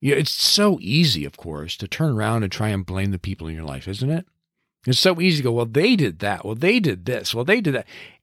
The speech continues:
Yeah, they probably did, but because of what you did, how you showed up, what you expe-, what you accepted for the treatment. Now, that's not to say, by the way, a little asterisk here,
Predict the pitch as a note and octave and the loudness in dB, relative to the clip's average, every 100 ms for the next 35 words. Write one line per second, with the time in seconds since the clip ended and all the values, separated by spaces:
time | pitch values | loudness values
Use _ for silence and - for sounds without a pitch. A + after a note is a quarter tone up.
0 | - F3 B3 D3+ G2 F3+ G3+ - B3 C4 | -6 0 2 2 0 0 0 2 2 4
1 | E3 C3+ A#3+ A#3+ C#3 - - G3 F#3 G3+ | 2 2 2 2 0 -10 -4 -2 2 0
2 | - G#3 B3 F3+ G#3+ B3+ - - _ _ | 2 2 6 6 4 0 -2 -6 _ _
3 | - F#3 G3 A#3 F#3 A#3 F4 C#4 A2 F2 | -2 -2 2 0 4 4 4 4 2 0
4 | - - - G#3 A3 A3 C#4 C#4 - A#2 | -8 -20 0 4 4 4 4 2 2 0
5 | E2 C2+ - D3+ F3+ - G3+ G3 - - | -2 -8 -10 0 2 4 4 2 0 -6
6 | - G3 - E3+ E3+ G3 F3 - - C4+ | -4 -4 0 0 4 4 4 2 2 0
7 | - G2 D#2+ G2+ _ _ - F3 E3+ E3+ | -2 -6 -4 -12 _ _ 0 2 2 0
8 | - C4 A#3+ D3 - - _ _ _ _ | 0 -2 -2 -14 -14 -20 _ _ _ _
9 | _ _ F3 F#3 C4 C4 - C3 A2 - | _ _ 2 4 4 2 2 0 0 -2
10 | F2 D#2+ E2 E2 C#3 - - G2+ G2+ - | -2 -2 -4 -2 -2 -2 0 0 0 -4
11 | G2+ A2+ G2 F#2+ | -6 -2 -2 -4